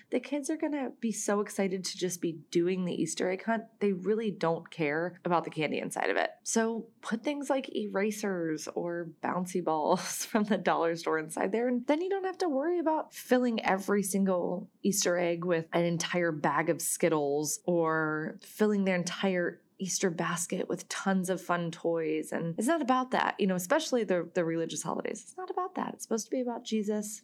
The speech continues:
and it's supposed to be about family and the memories you're making. It's not about the candy and the gifts. So we don't ask for gifts for birthday parties. And a lot of it is practical because, like I said,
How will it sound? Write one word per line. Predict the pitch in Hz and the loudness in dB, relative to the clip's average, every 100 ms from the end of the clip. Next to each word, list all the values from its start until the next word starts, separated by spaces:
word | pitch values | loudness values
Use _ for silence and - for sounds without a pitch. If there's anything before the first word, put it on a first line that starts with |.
| _ | _
and | 180 175 175 - | -4 -2 -2 -4
it's | 160 | -4
supposed | - 208 214 - | -2 0 0 0
to | |
be | 202 196 | -2 0
about | 196 - | 0 0
family | 170 170 170 165 165 - | -4 -2 -2 -4 -6 -4
and | 170 165 165 165 165 | -2 0 0 0 2
the | |
memories | 180 180 147 147 | 2 2 0 0
you're | - | -2
making. | - - - 226 | -4 -4 -10 -8
It's | - | -8
not | 180 170 175 | -6 -2 0
about | 185 170 - | 2 0 -2
the | |
candy | - 165 165 165 165 - _ - | -6 -6 -4 -4 -4 -8 _ -6
and | 151 147 | -4 -4
the | 160 | -4
gifts. | - - - - - | -4 -6 -12 -12 -4
So | 196 190 180 180 | 2 2 0 -4
we | 170 196 | 0 2
don't | 381 339 | 2 0
ask | 349 - | -2 -4
for | - | -2
gifts | 175 - - | -2 -2 -4
for | - 170 | -4 -2
birthday | 143 - - | -2 -2 -4
parties. | - - - - - - | -2 -4 -2 -4 -6 0
And | 208 | 2
a | 220 | 4
lot | 202 269 | 2 0
of | 320 | 2
it | 262 | 2
is | 220 | 2
practical | - 233 233 - 185 151 | 0 -2 -2 -4 0 0
because, | 160 165 160 151 | 0 -2 -2 -2
like | 151 208 | -2 -2
I | |
said, | 214 330 285 | -2 0 -2